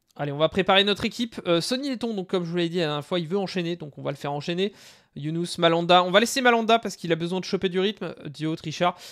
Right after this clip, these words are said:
Eh ben, écoutez, tout le monde est en moyen, les joueurs, euh, sont plutôt pas mal reposés, donc on va garder au maximum cette équipe. On va simplement repenser un petit peu le banc. Comme d'habitude, hein, vous commencez à connaître un peu, euh, le fonctionnement. J T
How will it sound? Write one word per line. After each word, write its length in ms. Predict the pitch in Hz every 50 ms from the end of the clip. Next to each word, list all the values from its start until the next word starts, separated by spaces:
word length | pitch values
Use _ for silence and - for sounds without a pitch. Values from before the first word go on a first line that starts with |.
| - -
Eh 60 | - 151
ben, 180 | 160 170 180
écoutez, 320 | 175 196 - - 202 330 330
tout 120 | - 240
le 60 | 220
monde 120 | 277 349 311
est 40 |
en 80 | 240 226
moyen, 360 | 220 220 214 196 190 208 262
les 140 | 285 190 175
joueurs, 340 | 160 160 208 226 202 185 175
euh, 300 | 165 160 160 160 160 160
sont 160 | - - 165
plutôt 200 | - - - 302
pas 120 | - 262
mal 100 | 240 226
reposés, 440 | 208 196 202 196 208 185 170 190 233
donc 200 | 233 196 170 -
on 60 | 175
va 340 | 170 214 240 233 214 208 190
garder 320 | 180 196 190 190 226 220 202
au 60 | 185
maximum 500 | 185 220 233 - - 202 185 190 202 202
cette 240 | - - 196 185 -
équipe. 300 | 180 - - 254 - - -
On 100 | - 170
va 120 | 160 170 165
simplement 540 | - 190 180 - 202 185 185 185 185 _ _ _ _ _ - _ _ _ _ _ _ _
repenser 400 | - 180 165 - 147 139 - 151
un 60 | 151
petit 160 | 135 - -
peu 180 | - 165 156 -
le 120 | 175 156 156
banc. 260 | 143 143 151 151 - _ _ _ - - _ _ _
Comme 180 | _ - 202 202
d'habitude, 380 | 180 165 143 139 - - 180 180
hein, 80 | 170
vous 100 | 151 139
commencez 360 | 135 - 139 131 127 - -
à 60 | 135 131
connaître 360 | - 143 139 147 156 - -
un 60 | 135
peu, 140 | 131 - 147
euh, 280 | 147 143 139 131 131 135 _ _ _ _ _ _ _
le 80 | - 165
fonctionnement. 560 | 160 - 175 170 - - 139 139 160 196 226 _ _ _ _ _ _ _ _ _ _ _ _ _ _ _ _ _ _ _ _ _ _ _ _ _ _ _ - 156
J 220 | 170 156 156 151
T 200 | - - 160 160